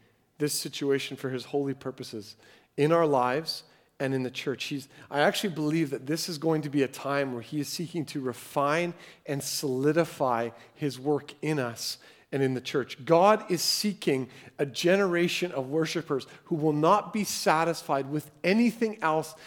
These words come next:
except the actual working of his presence in our midst.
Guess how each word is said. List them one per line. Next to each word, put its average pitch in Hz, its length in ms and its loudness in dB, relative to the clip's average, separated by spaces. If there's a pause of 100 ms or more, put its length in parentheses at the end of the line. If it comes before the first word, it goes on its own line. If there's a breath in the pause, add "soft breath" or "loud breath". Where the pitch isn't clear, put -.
(140)
except - 720 0 (220 loud breath)
the 165 140 -4 (120)
actual 180 640 2 (520 loud breath)
working 165 680 4 (540 loud breath)
of 147 200 4
his 147 180 -6
presence 160 720 -2
in 143 180 0
our 139 220 -4
midst. - 440 -6